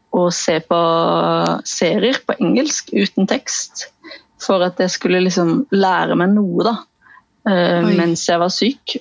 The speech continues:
Speaker 1: Eh, det husker jeg var en veldig tøff tid med, eh, mamma måtte hjelpe meg med å, eh, alt mulig, liksom. Alt fra å, eh,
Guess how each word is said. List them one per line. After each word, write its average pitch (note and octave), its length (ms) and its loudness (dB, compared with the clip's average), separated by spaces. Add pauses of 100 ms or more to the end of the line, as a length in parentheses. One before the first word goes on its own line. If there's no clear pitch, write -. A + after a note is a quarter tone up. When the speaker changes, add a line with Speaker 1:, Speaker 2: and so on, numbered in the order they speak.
Speaker 1:
Eh, G#3 600 2
det A#3+ 80 2
husker B3 220 -2
jeg F#3 40 0
var F#3 100 0
en F3+ 120 0
veldig F3+ 180 -2
tøff - 320 -4
tid F#3+ 320 0
med, F3+ 340 2 (720)
eh, - 420 0
mamma F#3 520 2
måtte F3+ 300 -2
hjelpe F3+ 420 -2
meg F3+ 420 2
med F3+ 360 0
å, F3 800 0 (1000)
eh, F3+ 540 2 (280)
alt - 440 -2
mulig, F#3 400 2
liksom. F3+ 320 0
Alt F3+ 320 -2
fra F3 360 0
å, E3 680 0 (480)
eh, E3+ 380 0